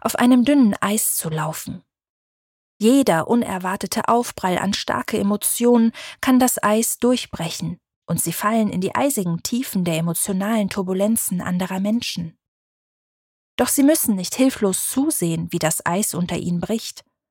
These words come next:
Es gibt Techniken zur Abgrenzung und zum Schutz, die Sie einsetzen können, um sich selbst in solchen Momenten zu stärken und zu schützen. Eine der effektivsten Methoden ist die Visualisierung.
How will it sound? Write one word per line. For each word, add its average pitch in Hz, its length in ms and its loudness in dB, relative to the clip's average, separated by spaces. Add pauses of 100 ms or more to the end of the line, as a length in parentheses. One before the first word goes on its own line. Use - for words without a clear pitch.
(580)
Es - 160 -2
gibt - 260 -4
Techniken 160 720 -2
zur - 200 -4
Abgrenzung 180 760 -4
und 240 160 0
zum 262 160 -2
Schutz, - 600 -6
die 165 100 -4
Sie 156 140 -2
einsetzen 185 600 -2
können, 170 440 -6
um 247 100 6
sich 254 140 4
selbst 302 380 2
in 175 80 -4
solchen 175 280 -2
Momenten 190 460 0
zu - 180 -4
stärken 226 560 -4
und 160 140 -4
zu - 140 -2
schützen. - 580 -4 (1080)
Eine 247 220 8
der 233 160 4
effektivsten - 800 0
Methoden 175 580 0
ist - 200 -2
die 180 100 -2
Visualisierung. 185 920 -2